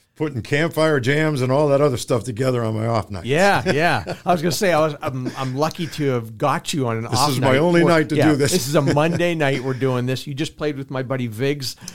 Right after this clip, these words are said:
Speaker 2: uh, the other day at the Rathskeller.
Speaker 1: Nick
Speaker 2: Uh,
Speaker 1: Viggs.
Speaker 2: you played at the, uh, Yacht Club,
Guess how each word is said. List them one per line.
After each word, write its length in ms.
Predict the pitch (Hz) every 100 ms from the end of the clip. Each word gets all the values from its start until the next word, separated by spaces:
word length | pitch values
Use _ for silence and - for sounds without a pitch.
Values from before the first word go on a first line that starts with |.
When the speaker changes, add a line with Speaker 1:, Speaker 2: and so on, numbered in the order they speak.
| 143 -
Speaker 2:
uh, 200 | 117 117
the 140 | 123
other 140 | 127 120
day 280 | 127 127
at 100 | 131
the 60 | 127
Rathskeller. 720 | 104 113 120 - 123 123 135
Speaker 1:
Nick 100 | - 113
Speaker 2:
Uh, 140 | 104
Speaker 1:
Viggs. 480 | 202 208 202 143 131
Speaker 2:
you 60 |
played 400 | 120 - 131 123 120
at 200 | 113 -
the, 220 | 117 110
uh, 60 | 104
Yacht 340 | 110 139 143
Club, 500 | - 151 147 160 147